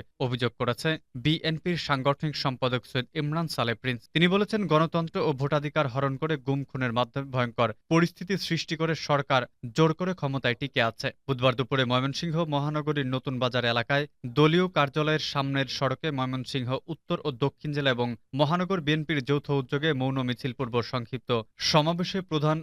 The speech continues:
অতিথির বক্তব্যে সব কথা বলেন প্রিন্স। আন্তর্জাতিক গুম প্রতিরোধ দিবস উপলক্ষে দেশে গুমের শিকার ব্যক্তিদের সন্ধান দাবিতে কেন্দ্রীয়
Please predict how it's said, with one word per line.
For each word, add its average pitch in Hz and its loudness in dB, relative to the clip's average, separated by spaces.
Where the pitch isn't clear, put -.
অতিথির 143 -2
বক্তব্যে 127 0
সব 120 -4
কথা 139 -4
বলেন 123 -2
প্রিন্স। 113 -4
আন্তর্জাতিক 196 2
গুম 165 4
প্রতিরোধ 175 0
দিবস 147 0
উপলক্ষে 151 -2
দেশে 143 0
গুমের 143 0
শিকার 151 -2
ব্যক্তিদের 135 -2
সন্ধান 131 -4
দাবিতে 123 0
কেন্দ্রীয় 127 0